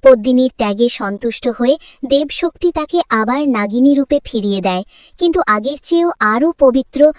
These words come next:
ও শক্তিশালী করে। নাগলোক নতুন করে জীবন পায়। নাগরাজ সবার সামনে পদ্মিনীর হাত ধরে ঘোষণা করেন, "আজ থেকে পদ্মিনী শুধু নাগলোকের রক্ষক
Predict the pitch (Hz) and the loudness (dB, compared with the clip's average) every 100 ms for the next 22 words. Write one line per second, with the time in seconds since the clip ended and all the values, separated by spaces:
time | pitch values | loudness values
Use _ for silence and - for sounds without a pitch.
0 | - - 285 - 220 - 208 214 196 185 | -6 2 2 2 -4 -2 -4 -2 -4 -4
1 | 202 185 180 _ _ _ _ 247 254 294 | -4 -4 -6 _ _ _ _ -2 0 0
2 | 320 359 277 240 254 359 349 339 330 285 | 0 0 2 0 0 0 -2 0 0 0
3 | 208 208 196 185 190 185 190 _ _ _ | 0 -2 -2 -2 -2 -2 -8 _ _ _
4 | _ 233 233 233 254 277 - 233 202 220 | _ -2 0 -2 -2 -2 -2 -2 -2 -2
5 | 226 - 202 208 233 - 208 185 202 214 | -4 -4 -2 -2 -2 -2 -2 -4 -6 -6
6 | - 202 185 - 220 208 214 202 202 196 | -4 -4 -4 -4 -2 0 -4 -4 -4 -2
7 | 202 196 247 330 _ - _ - 240 285 | -2 -2 -2 -4 _ -20 _ -4 -2 -2
8 | - - 339 349 - 240 208 269 285 277 | -6 -8 -6 -6 2 2 4 0 0 0
9 | 294 - 311 226 208 202 240 - 262 202 | -4 0 0 0 -2 -2 -4 0 -2 0
10 | 214 - 269 | -2 -2 -6